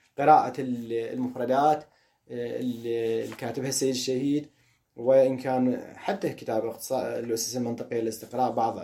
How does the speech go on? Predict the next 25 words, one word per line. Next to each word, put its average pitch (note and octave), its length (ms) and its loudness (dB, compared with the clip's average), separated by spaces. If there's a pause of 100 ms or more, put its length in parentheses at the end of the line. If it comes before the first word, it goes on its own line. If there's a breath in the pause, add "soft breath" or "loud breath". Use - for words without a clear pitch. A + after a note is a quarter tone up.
(200)
يعني، A#2 220 -8
كثير F3+ 300 -2
من D3+ 80 2
مفرداته C#3 520 0
سهلة، E3 400 -2 (120)
لكننا، C3 560 -2 (400 soft breath)
يعني، A#2 220 -6
أخذنا B2 280 0
على A2+ 120 2
عاتقنا A2+ 500 -4
أن B2+ 80 2
نقرأ C#3 240 2
ال-، - 320 -10
ال-، - 460 -16 (460 soft breath)
الكتاب A#2 540 -4 (140)
من A#2+ 180 -6
ال-، G#2+ 280 -6
من A2+ 60 -4
البداية. G#2+ 400 -6
عمومًا، G#3 360 2 (1120 loud breath)
فنسأل C#3 720 0
الله C#3+ 420 4
أنه B2+ 500 2 (100)
يوفقنا A#2+ 880 -4
أن، A2+ 320 -8